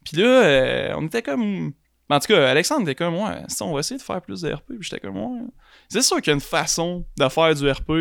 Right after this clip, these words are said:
là, que t'aies pas le choix d'être R P. Ben, quoi de mieux que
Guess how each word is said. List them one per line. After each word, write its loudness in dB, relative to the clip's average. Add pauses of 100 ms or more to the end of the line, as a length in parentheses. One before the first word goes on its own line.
(100)
là, 0
que 2 (300)
t'aies 2
pas 2
le 2
choix 2 (300)
d'être 2
R 0
P. -4 (720)
Ben, -2 (1300)
quoi 6
de 8
mieux 4
que 0